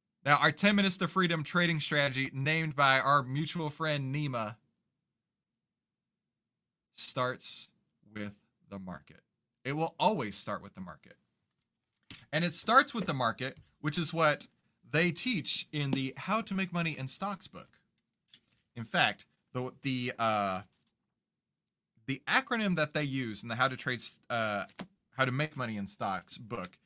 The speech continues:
is can slim, with slim, uh, the M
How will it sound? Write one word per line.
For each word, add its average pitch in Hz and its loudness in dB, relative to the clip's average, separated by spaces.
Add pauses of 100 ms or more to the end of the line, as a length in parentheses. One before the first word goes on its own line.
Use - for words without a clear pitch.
(280)
is 117 -2
can 156 -2
slim, 107 0 (840)
with 127 -2 (140)
slim, 135 2 (720)
uh, 120 0
the 120 -6
M 131 -2